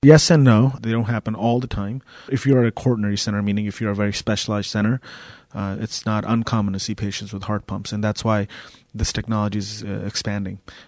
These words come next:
uh, dramatically because, uh, you know, there's more sites that are available. See, a lot of times these end-stage patients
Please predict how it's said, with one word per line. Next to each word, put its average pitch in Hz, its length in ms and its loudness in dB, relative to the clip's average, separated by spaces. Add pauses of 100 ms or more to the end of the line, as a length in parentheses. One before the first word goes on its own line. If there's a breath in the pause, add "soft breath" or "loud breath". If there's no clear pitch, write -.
(100)
uh, 104 260 -6
dramatically 104 500 0
because, 98 460 -4
uh, 98 260 -4
you 98 80 -4
know, 101 160 -2
there's 101 300 -6
more 107 180 -2
sites - 460 -2
that 101 140 -4
are 98 60 -4
available. 101 440 -4 (280 loud breath)
See, - 120 -4
a 143 60 6
lot 131 80 6
of 131 60 2
times 123 520 4
these 107 440 0
end-stage 110 480 -2
patients 107 580 -4